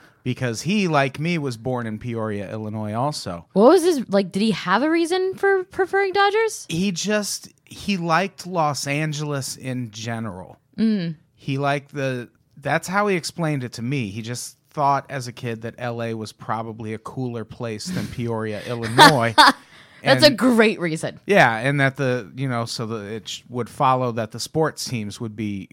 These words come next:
Speaker 1: cooler also.
Speaker 2: Mm.
Speaker 1: So he was a Dodgers fan. He was an L A Rams fan.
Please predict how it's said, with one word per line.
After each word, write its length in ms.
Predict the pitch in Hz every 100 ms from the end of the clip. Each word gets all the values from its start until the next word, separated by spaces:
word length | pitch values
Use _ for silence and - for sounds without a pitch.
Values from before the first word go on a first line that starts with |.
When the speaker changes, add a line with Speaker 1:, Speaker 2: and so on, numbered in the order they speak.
| -
Speaker 1:
cooler 500 | - 120 107 98 90
also. 540 | 127 123 - 95 85 -
Speaker 2:
Mm. 340 | 208 180 156 -
Speaker 1:
So 260 | - 127
he 120 | 120
was 160 | 123 110
a 60 | 101
Dodgers 540 | 120 127 151 143 131
fan. 340 | 147 139 135
He 100 | 127
was 140 | 120 110
an 80 | 98
L 260 | 101 117
A 120 | 123
Rams 580 | 120 101 107 120 131 -
fan. 520 | - 139 139 139 139